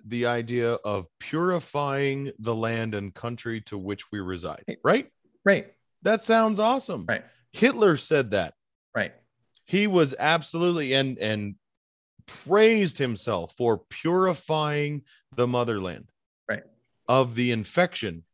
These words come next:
Speaker 1: that was Jews.
Speaker 2: Right. And, and here we, we've got, we've got people today,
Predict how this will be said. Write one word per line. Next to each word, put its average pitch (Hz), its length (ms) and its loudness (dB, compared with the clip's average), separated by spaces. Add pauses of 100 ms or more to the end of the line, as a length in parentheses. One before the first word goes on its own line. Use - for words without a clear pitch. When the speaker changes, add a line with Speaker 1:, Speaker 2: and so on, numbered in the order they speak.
Speaker 1:
that 107 320 0
was 107 600 0 (540)
Jews. 98 440 -6 (340)
Speaker 2:
Right. - 160 -2 (760)
And, 185 260 2
and 175 140 4
here 254 200 2
we, 214 160 2
we've 202 260 4
got, 208 300 4
we've 214 160 2
got 269 200 0
people 185 320 0
today, 120 600 0